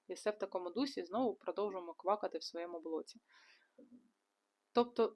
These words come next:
цей тиждень притягне людину, яка перевірить вас, чи готові ви рухатись далі. Це може бути не пряма взаємодія, це може бути навіть просто один діалог,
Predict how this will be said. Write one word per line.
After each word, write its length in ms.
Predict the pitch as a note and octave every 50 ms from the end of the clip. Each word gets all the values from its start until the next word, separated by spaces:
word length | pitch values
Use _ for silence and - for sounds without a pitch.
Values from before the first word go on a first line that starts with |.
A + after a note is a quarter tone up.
| _ _ _ _ _
цей 240 | - - C4 C#4+ E4
тиждень 640 | F4 - - C4+ A3+ G#3+ F#3+ F#3+ - G#3+ A#3+ C#4 D#4
притягне 560 | - - A3+ A3 - C4 C4+ C4+ C4+ B3+ A#3
людину, 640 | G3 G#3 G3 - - E3+ E3 D#3+ D#3+ F#3 B3 F4+ - _ _ _ -
яка 320 | - - G#3 G#3 - A#3+
перевірить 800 | A#3+ - D4+ D#4+ D#4+ D#4+ C4+ F#3+ F#3 F3+ F3 F3 F#3 F#3+ - -
вас, 420 | F3 F3 E3+ E3+ F3 - - - _ _
чи 180 | - - G#3+ G3
готові 640 | F#3+ F#3+ F3+ F#3 - - F3+ F#3 A3 C4+ E4 D4
ви 260 | G#3+ F3 F3+ G#3+ A#3+
рухатись 460 | A3+ G#3 G#3 - G3+ - - F3 D#3+
далі. 300 | - - E3+ E3 E3 D#3+ - _ _ _ _ _ _ _ _ _ _ _ _ _ _ _ _ _ _ _ _ _ _ _ _ _ _ _ _ _ _ _ _ _ _ _ _ _ - _ _ _ _ _ _ _ _ _ -
Це 160 | - A#3 C4
може 280 | C#4 C#4 C4+ A#3 - A#3
бути 300 | G#3 - A3 - - F#3+
не 120 | F#3+ G3
пряма 360 | - - G#3+ G#3 G#3+ A3+ A3+
взаємодія, 560 | G#3 G#3 G3+ G3+ F#3+ F#3 F3+ E3+ - F3+ E3+
це 160 | - - - F3
може 300 | F#3 G#3+ A#3 G#3+ G#3 G3
бути 300 | G3 G#3 G3+ - - F#3
навіть 400 | F#3 G3+ G#3+ G3 F#3+ F3+ - -
просто 460 | - A3+ A#3+ A#3+ A#3+ - - - - -
один 360 | F3+ F3+ - A3 G#3+ F#3 E3+
діалог, 540 | - F3 D#3+ D#3+ E3+ G#3+ C#4+ E4+ - -